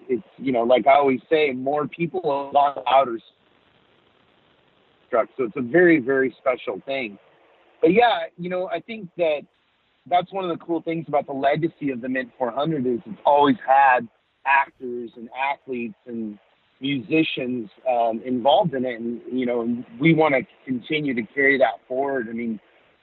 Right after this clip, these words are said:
um, because it just helps all of us. Bringing attention to off-road racing benefits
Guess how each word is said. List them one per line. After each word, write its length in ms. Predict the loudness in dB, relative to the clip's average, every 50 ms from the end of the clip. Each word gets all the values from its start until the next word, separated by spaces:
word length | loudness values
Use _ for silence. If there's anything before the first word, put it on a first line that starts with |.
| _ _ -2
um, 400 | 0 2 2 2 2 0 -4 -10 _ _ _ _ -6 -4
because 260 | -2 0 2 0 2 2
it 120 | 0 2 4
just 180 | 2 2 2 2
helps 240 | 2 2 2 2 0 2
all 260 | 4 4 4 4 2
of 100 | 0 -2
us. 140 | -4 -6 -6 _ _ _ -20 -10
Bringing 380 | -2 -2 -2 -2 -2 -4 -4 -6
attention 560 | -8 -10 -10 _ -8 -8 -6 -6 -8 -6 0
to 60 | 2
off-road 440 | 4 4 2 2 -2 -4 -4 -4 -2
racing 560 | -4 -4 -4 -6 -8 _ -10 -8 -6 -6 -8 -10 _ _ _ _ _ _ _ 4
benefits 500 | 4 4 4 4 0 0 -4 -6 -6